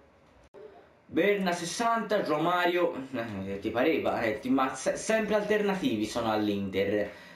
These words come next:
Se non fanno gli alternativi non sono contenti ragazzi, ma già fanno, fanno incazzare quando fanno così. E va bene,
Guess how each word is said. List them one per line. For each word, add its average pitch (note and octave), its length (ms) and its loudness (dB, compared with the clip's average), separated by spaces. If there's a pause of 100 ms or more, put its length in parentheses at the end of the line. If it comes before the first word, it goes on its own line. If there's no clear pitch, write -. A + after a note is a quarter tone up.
(120)
Se - 160 0
non F#3 140 2
fanno A#3+ 200 4
gli A#3+ 60 2
alternativi A#3+ 500 2
non A3+ 140 2
sono E3+ 160 0
contenti A#2 420 0
ragazzi, G2 500 0 (520)
ma B2+ 300 0
già A#2 140 -2
fanno, C#3+ 260 0
fanno C#3+ 200 0
incazzare C3+ 500 0
quando G2+ 200 -2
fanno G2 260 -2
così. G2 340 -6 (340)
E A2+ 920 2
va A2 160 2
bene, F#2 500 -4